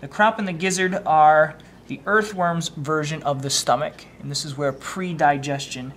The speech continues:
takes place, and the nutrients are passed into the intestines where they, uh, are absorbed into the body.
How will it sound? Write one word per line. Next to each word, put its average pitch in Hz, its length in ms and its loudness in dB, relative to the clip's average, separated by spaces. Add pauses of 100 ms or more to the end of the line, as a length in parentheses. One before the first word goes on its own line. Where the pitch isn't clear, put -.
(220)
takes 143 240 -10
place, 147 480 -4 (280)
and 135 180 -8
the 131 40 -6
nutrients 139 520 -6
are 117 80 -8
passed 143 420 -4
into 139 220 -10
the 135 100 -10
intestines 151 640 -2 (320)
where 139 120 -6
they, 135 180 -4
uh, 131 160 0 (160)
are 127 240 -2
absorbed 139 680 -2 (460)
into 131 580 -8 (480)
the 143 60 -10
body. 123 380 -6